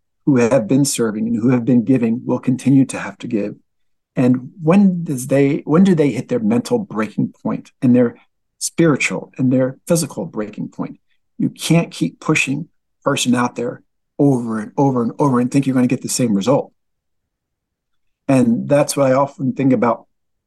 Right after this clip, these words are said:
particularly police or firefighters who have to see horrific car crashes or fires a few times a week. When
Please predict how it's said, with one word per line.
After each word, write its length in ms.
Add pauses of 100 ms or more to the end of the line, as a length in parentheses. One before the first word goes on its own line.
(140)
particularly 380
police 480 (240)
or 80
firefighters 760
who 80
have 160
to 80
see 200
horrific 540
car 260
crashes 640 (240)
or 80
fires 580 (580)
a 100
few 140
times 280
a 80
week. 380 (640)
When 480